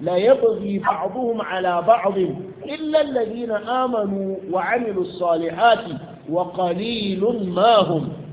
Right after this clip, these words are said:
وظن داود أنما فتناه فاستغفر ربه وخر راكعا وأناب. Sai Allah ce, "فغفرنا له ذلك وإن له عندنا لزلفى وحسن مآب."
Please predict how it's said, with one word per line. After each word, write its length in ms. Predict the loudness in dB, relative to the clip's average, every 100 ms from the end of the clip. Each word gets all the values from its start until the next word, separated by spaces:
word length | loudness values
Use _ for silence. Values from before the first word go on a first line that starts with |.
| -8
وظن 500 | -4 -2 2 2 2
داود 880 | 0 2 4 4 2 0 -2 -4 -6 -10 -10 -2 0
أنما 460 | 0 0 2 0
فتناه 840 | 0 -2 0 -2 6 8 8 4 -6 -10 -16 -12 -2
فاستغفر 1000 | -2 -2 -2 0 0 -4 0 4 4 4
ربه 600 | 2 2 0 0 -4 -4 -10 -6
وخر 360 | -4 0 2 2 0
راكعا 540 | 0 -2 -2 0 0 -2
وأناب. 500 | -4 -4 -2 -2 -4 -6 -14 -12
Sai 80 | -4
Allah 180 | -2 -2 -4
ce, 80 | -6
"فغفرنا 920 | -6 -4 -6 0 2 2 0 2 4
له 380 | 4 2 0 -4 0
ذلك 460 | 2 4 2 -2 -8 -16 -20 -20 -12
وإن 480 | -6 -4 -4 -8 -4 0
له 500 | 6 6 6 -2 -4 -4
عندنا 800 | -6 -4 2 4 4 2 0 0
لزلفى 800 | 0 -2 -2 -6 -4 0 2 2 0 -8 -6
وحسن 420 | -4 -4 -6 -4 -4
مآب." 400 | -4 -4 -6